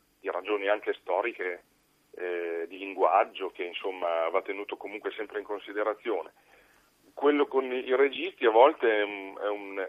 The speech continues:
è un, eh, non dico che è conflittuale come rapporto, però ci sono motivi di discussione un po' più,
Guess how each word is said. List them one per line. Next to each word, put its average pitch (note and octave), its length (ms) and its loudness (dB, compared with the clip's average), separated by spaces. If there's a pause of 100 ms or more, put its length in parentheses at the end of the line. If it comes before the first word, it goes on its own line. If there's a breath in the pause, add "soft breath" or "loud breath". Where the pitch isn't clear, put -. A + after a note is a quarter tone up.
è G2+ 100 -2
un, F#2+ 320 -6
eh, F2 300 -10
non F#2+ 160 -12
dico G2 240 -8
che G2 140 0
è F2 40 2
conflittuale F#2+ 1000 0
come F#2 280 -8
rapporto, F#2 680 -2
però A#2+ 260 6
ci A#2 160 -6
sono G#2 680 0
motivi A#2+ 400 -8
di G#2+ 120 -14
discussione A2 580 -8
un G2+ 100 -8
po' G2 120 -10
più, G2+ 220 -14